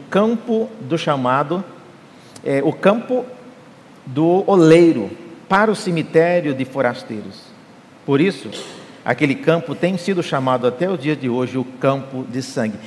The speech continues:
Então veja, essa é a razão. Quando se diz que lá em Zacarias, que era para pegar o dinheiro e jogar no oleiro,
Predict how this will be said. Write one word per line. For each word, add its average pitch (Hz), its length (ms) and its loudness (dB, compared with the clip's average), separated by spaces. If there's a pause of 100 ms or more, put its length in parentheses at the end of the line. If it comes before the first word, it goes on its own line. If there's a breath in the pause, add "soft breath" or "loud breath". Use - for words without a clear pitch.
(160 loud breath)
Então 226 160 2
veja, 175 340 6
essa 196 300 4
é 185 220 2
a 208 60 4
razão. 170 600 2 (520 loud breath)
Quando 202 200 2
se 208 140 0
diz 165 340 0
que 165 520 2 (200)
lá 165 240 6
em 185 80 2
Zacarias, 170 600 4
que - 80 0
era 170 120 6
para 156 120 -2
pegar 170 380 6
o 175 60 2
dinheiro 151 440 0
e 165 140 2
jogar 151 680 4
no 196 120 2
oleiro, 160 320 4